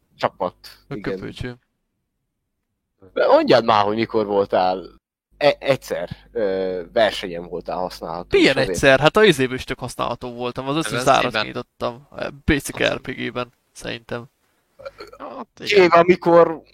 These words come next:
Speaker 1: négy körön át ott szenvedtél mellette is, aztán nem jutottál
Speaker 2: Hát
Speaker 1: be.
Speaker 2: igen, mert szerencsések vagyunk, Métej.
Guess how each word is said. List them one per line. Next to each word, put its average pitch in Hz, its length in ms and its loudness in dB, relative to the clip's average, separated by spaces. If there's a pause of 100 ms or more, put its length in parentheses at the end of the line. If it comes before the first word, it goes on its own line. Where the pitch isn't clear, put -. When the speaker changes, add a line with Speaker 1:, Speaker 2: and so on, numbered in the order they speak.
(380)
Speaker 1:
négy 156 280 0
körön 127 280 2
át 113 280 0
ott 120 120 -8
szenvedtél 101 560 -6
mellette 90 600 -6
is, 92 200 -10
aztán 98 440 -6
nem 95 380 -14
jutottál - 380 -16
Speaker 2:
Hát 78 120 -10
Speaker 1:
be. - 100 -14
Speaker 2:
igen, 170 240 4
mert 143 180 4
szerencsések 147 520 0
vagyunk, 202 300 2
Métej. 120 440 -4